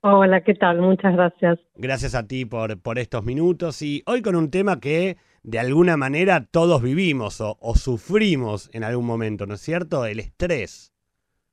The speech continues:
Speaker 1: Sí, el, el famoso "estoy estresado". <laughs>
Speaker 2: Claro.
Speaker 1: Eh, sí, eh, el, el estrés es parte, digamos, de, de nuestra vida, por decirlo de, de determinada manera, ¿no? Es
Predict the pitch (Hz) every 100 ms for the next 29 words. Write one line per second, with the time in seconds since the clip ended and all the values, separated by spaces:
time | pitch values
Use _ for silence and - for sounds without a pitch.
0 | _ _ _ 208 190 180 175 202 185 170
1 | 196 185 220 254 226 208 - 220 240 -
2 | 190 190 - 196 175 165 160 - 247 247
3 | 240 - - _ _ _ _ _ _ -
4 | 139 92 175 175 - 185 - 185 - 185
5 | _ _ _ _ - 370 330 277 262 202
6 | 208 220 190 190 208 190 196 196 - 320
7 | 392 349 - - 220 247 - 254 208 190
8 | 196 220 226 196 175 170 160 156 160 165
9 | 165 165 160 170 165 - 180 180 233 240
10 | 226 - 175 175 - 190 202 185 170 165
11 | 160 160 160 165 160 160 180 196 165 185
12 | 214 226 226 190 196 208